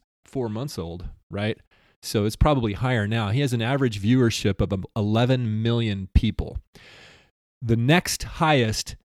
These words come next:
media personality is Tucker Carlson, which is good because he's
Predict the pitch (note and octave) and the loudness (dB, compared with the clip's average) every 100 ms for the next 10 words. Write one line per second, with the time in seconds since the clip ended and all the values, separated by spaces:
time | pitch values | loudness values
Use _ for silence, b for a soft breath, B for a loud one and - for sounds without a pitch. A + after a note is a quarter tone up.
0 | _ - A2+ C#3 D3+ C#3+ B2+ C#3+ C3+ B2 | _ -6 2 4 6 6 6 6 4 2
1 | A2 A#2+ A#2 G2+ G2 - C3 A#2+ G#2+ A#2+ | 0 0 2 2 0 0 0 0 0 4
2 | A#2 A2 - F2 F2+ A#2 A2 F#2+ - C#3 | 4 2 -2 -6 -2 0 0 -2 4 4
3 | F#2+ F#2+ G2+ A2+ G2+ C3+ A#2+ - | 4 0 0 0 0 2 2 2